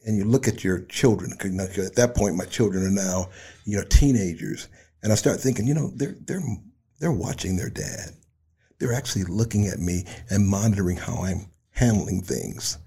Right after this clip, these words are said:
And I kept thinking to myself, "How can I continue to be a good example to them?" You know, and without telling them everything, just showing them.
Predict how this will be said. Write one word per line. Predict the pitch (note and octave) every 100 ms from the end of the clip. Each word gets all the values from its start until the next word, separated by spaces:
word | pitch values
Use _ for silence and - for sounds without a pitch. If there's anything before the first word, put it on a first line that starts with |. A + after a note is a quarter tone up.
| _ _ -
And | A2
I |
kept | - B2
thinking | - B2+ G#2+
to |
myself, | G2 - G2
"How | - F3+
can | F3+ F3
I |
continue | - - - B2 A2+
to |
be | G2 G#2
a |
good | F#2+ B2
example | A2+ G#2+ A#2+ A2 G#2
to | -
them?" | F#2+ A#2 G2+ G#2 D#2+ - _ _ _ _ _ _
You | G#2+
know, | A2 G#2 G2+ - -
and | A2+ - - -
without | A2+ - C#3+ D#3 - - -
telling | - - D#3 D#3 D3+
them | D#3
everything, | D3+ D3+ C3+ D3 D3+ - - _ _
just | B2+ C3 - -
showing | - - C3+ B2 G2+ G2
them. | - -